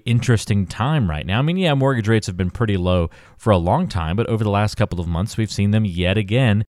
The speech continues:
hit historic lows, dip below three percent. It's pretty interesting to look at this, and I think other people who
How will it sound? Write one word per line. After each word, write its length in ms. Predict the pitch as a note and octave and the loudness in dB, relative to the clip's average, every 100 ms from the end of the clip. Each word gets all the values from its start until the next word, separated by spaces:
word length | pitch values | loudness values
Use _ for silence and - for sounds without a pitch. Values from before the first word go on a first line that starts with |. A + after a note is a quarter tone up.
| _ | _
hit 260 | - B2 | -2 0
historic 540 | A#2+ A#2+ - G#2+ F2 G2 | 0 -2 0 0 0 0
lows, 440 | C3+ C#3+ C#3+ B2 | 2 4 4 2
dip 200 | G#2 A#2+ | 0 -2
below 260 | G#2+ F#2+ F2 | 0 0 0
three 240 | - F#2+ | -2 -4
percent. 680 | F2 E2 - C#3 C#3+ C#3+ - _ - | -4 -6 -2 0 0 -2 -6 _ -10
It's 180 | B2 - | -8 -4
pretty 200 | E3+ C#3 | -2 -2
interesting 420 | D3 C3+ - F#2+ | -2 -4 -4 -2
to 80 | F2+ | -2
look 180 | G2+ A2+ | -4 -2
at 80 | |
this, 180 | F#2+ F2+ | -2 0
and 60 | G#2 | 0
I 40 | |
think 240 | F#2+ G#2+ - | 0 -2 0
other 200 | G#2+ A2+ | 0 0
people 340 | A2+ G#2+ G2+ | 0 0 0
who 280 | F#2 G2 F#2 | 2 2 2